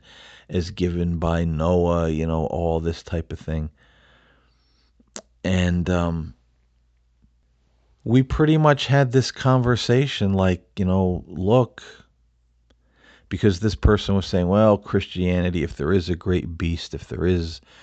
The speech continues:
you know, a, a devil, it's Christianity because they've killed so many people and, you know, they've killed so many Jewish people." And I said, "Look, you're right." I said, "But ev-, every religion does it."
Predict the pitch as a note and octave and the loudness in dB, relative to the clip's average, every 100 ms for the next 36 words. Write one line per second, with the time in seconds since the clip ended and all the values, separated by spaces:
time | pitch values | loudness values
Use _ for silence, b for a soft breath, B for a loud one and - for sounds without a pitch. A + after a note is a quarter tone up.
0 | B B F#2+ E2+ E2+ E2+ - D2+ F#2 - | B B -4 0 2 0 -2 -10 -12 -12
1 | G2+ E2+ F2 F2+ E2+ F2 E2+ - - - | -10 -6 0 0 0 0 -2 -6 -12 -10
2 | - - D#2 F2 F2+ F2+ D#2+ D#2+ D#2+ - | -10 -8 -4 -2 0 -2 -2 -4 -4 -8
3 | - D#2 D2+ - b b b - E2 - | -10 -10 -10 -14 b b b -16 -16 -8
4 | - F2+ E2+ - F2 E2+ E2 D2+ - F#2+ | -2 0 0 -4 -4 -2 -4 -4 -2 -2
5 | F2+ - F2 F2 F2 E2+ - - - - | -2 -4 -4 -4 -6 -8 -12 -14 -16 -18
6 | - - - - - E2+ - - - C#2+ | -18 -20 -20 -10 -8 -8 -10 -12 -12 -12
7 | - G2 F2+ - E2+ E2 E2+ - b b | -6 -4 -4 -6 -8 -6 -8 -10 b b
8 | b b b - G#2+ A2+ G#2+ A2 G#2+ A#3+ | b b b -6 0 0 2 0 0 -4
9 | - _ - G#2 A#2 G#2+ C4 C#4 - _ | -8 _ -12 -6 -4 -4 -4 -8 -10 _
10 | _ _ _ _ _ _ _ _ _ _ | _ _ _ _ _ _ _ _ _ _
11 | _ _ _ _ _ _ _ - B2+ - | _ _ _ _ _ _ _ -10 -6 -4
12 | B2 B2 C3+ C3+ - B2+ C3+ C#3 C#3+ C#3 | -2 0 0 -4 -6 -8 -4 -2 0 0
13 | C3 A#2+ C3 C#3 C#3 B2+ B2+ F3 G#3 C#3+ | 2 2 0 2 2 2 2 0 -2 -6